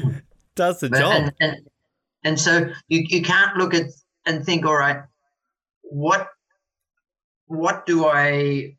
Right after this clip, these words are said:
Speaker 2: what do I do to try and o-, influence other people's performance?" You, you can't. And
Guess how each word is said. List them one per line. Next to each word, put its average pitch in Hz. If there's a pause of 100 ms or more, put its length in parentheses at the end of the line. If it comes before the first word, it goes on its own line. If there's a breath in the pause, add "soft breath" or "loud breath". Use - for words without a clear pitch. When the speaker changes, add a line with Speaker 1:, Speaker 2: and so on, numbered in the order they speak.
Speaker 2:
what 160
do 165
I 151
do 156
to 139
try 151
and 143
o-, 147
influence 151
other 143
people's 151
performance?" 143
You, 131
you 135
can't. 147
And 139